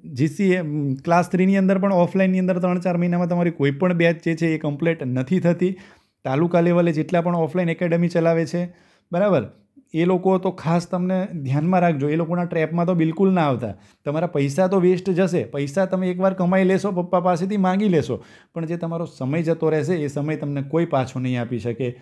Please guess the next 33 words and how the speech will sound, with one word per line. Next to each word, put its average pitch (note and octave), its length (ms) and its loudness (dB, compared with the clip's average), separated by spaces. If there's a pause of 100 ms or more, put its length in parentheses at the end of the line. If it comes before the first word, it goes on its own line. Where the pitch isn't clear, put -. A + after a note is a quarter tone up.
(240)
અને, C#3 360 -4
ઉમ, C3 440 -6 (440)
જીવનની E3 460 2
અંદર C#3+ 240 0
ઘણા D#3 360 -2
બધા D#3+ 240 0 (100)
એવા E3 360 0 (180)
ભાગ્યશાળી E3+ 500 2
વિદ્યાર્થીઓ D3+ 480 0
બહુ C#3+ 300 -2
ઓછા C3+ 180 0
હોય C#3+ 200 2
છે B2+ 160 -4 (400)
કે D#3+ 80 -2
જે D3+ 140 0
ફૂલ G#3 360 4
ટાઇમ F3+ 260 2
એસ્પિરન્ટ C#3+ 460 0
બને. A2 260 -2
બરાબર? D#3 380 4 (1400)
ફૂલ G3 220 4
ટાઇમ G3 240 2
એસ્પિરન્ટ F#3+ 460 2
એટલે G3+ 160 0
કેવું F#3 320 4
કે E3 100 -2
ખાલી F3+ 300 0
માત્ર F#3 320 0
એને G#3 140 -2
તૈયારી F#3+ 420 2
જ G3 80 -4
કરવાની B2+ 440 2
છે, G#2 200 -8